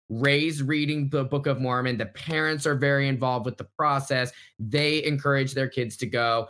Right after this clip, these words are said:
So this felt very opposite of the fact that they were not pushing him. Last season, they were trying to send him to college, and he had no interest in going to college.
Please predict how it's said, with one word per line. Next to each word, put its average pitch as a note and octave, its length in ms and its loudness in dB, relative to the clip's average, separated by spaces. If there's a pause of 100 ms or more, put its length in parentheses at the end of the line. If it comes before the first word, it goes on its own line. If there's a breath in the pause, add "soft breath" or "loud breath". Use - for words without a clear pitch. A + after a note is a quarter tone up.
(240 loud breath)
So - 240 -2
this G#3+ 280 0
felt G3+ 240 2
very D#3+ 360 2
opposite C#3+ 640 -2
of C3 280 0 (200)
the C3 100 -4
fact C#3 240 0
that A2 200 -2
they C3 100 2
were C3 200 0
not B2 320 0
pushing B2+ 260 -2
him. B2+ 140 0
Last F#3+ 280 0
season, E3+ 280 -4
they E3+ 100 0
were D3+ 120 0
trying D#3 180 -2
to D3 80 -2
send D#3 180 -2
him C#3+ 120 2
to G#2 80 -4
college, B2 760 -2 (260 soft breath)
and C3+ 100 2
he C#3+ 80 4
had A#2+ 140 0
no C#3 380 2
interest B2+ 380 -2
in G#2+ 100 -4
going G2 240 -2
to F#2+ 60 -4
college. F#2+ 560 -6